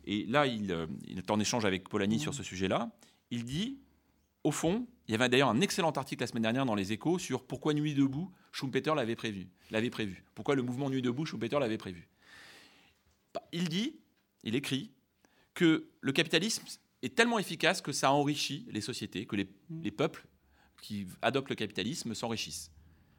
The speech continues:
Speaker 1: On a encore eu l'exemple en Chine dans les quarante dernières années. On l'a vécu pendant les Trente Glorieuses, et cetera, et cetera. Les peuples s'enrichissent avec le capitalisme. Il y a une classe moyenne qui émerge et en, en moyenne, les peuples s'enrichissent. Le problème, c'est que souvent,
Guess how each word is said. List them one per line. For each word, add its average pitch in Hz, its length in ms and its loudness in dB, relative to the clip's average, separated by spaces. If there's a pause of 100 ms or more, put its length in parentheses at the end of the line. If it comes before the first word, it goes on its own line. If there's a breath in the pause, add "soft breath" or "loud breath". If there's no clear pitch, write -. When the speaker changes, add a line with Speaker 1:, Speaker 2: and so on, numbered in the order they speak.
(320 soft breath)
Speaker 1:
On 98 80 -2
a 101 40 2
encore 117 220 0
eu 123 40 0
l'exemple 123 300 -2
en 117 60 -4
Chine 139 180 -4
dans 120 80 -2
les 107 80 -2
quarante 117 380 -4 (140)
dernières 104 340 -2
années. 90 200 -6 (260)
On 82 40 -10
l'a 87 100 -4
vécu 87 200 -8
pendant 95 180 -6
les 90 60 -4
Trente 98 180 -4
Glorieuses, 92 400 -4
et - 60 -14
cetera, 90 300 -8
et 85 40 -12
cetera. 92 420 -2 (340 loud breath)
Les - 80 0
peuples 156 240 0
s'enrichissent 120 420 -4
avec 117 140 0
le 113 60 -2
capitalisme. 95 500 -6 (260)
Il - 40 -10
y - 20 0
a 90 40 0
une 101 80 0
classe 127 220 2
moyenne 123 260 4
qui 117 140 -4
émerge 135 460 2
et 107 160 0
en, - 80 -12 (320)
en 175 40 10
moyenne, 156 560 6
les 113 140 -4
peuples 147 220 -4
s'enrichissent. - 580 -8 (1600 soft breath)
Le 107 80 2
problème, 208 400 8 (140)
c'est - 180 -2
que 123 280 2
souvent, 202 540 0